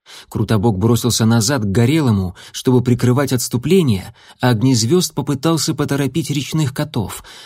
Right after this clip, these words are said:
«Оставьте нас!» — задыхаясь, простонала невидимка. «Зачем вам пропадать?» «Никогда!» — оскалил зубы Крутобок.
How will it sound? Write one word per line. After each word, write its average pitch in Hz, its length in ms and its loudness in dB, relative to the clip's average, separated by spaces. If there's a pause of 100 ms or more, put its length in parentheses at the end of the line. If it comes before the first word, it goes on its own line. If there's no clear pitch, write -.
(180)
«Оставьте 131 960 -2
нас!» — 113 640 0
задыхаясь, 107 680 -2
простонала 107 580 -2
невидимка. 98 800 -2 (300)
«Зачем 135 640 -2
вам 151 220 -2
пропадать?» 143 960 -2 (240)
«Никогда!» — 123 1040 4 (200)
оскалил 113 500 0
зубы 104 340 0
Крутобок. 101 680 -4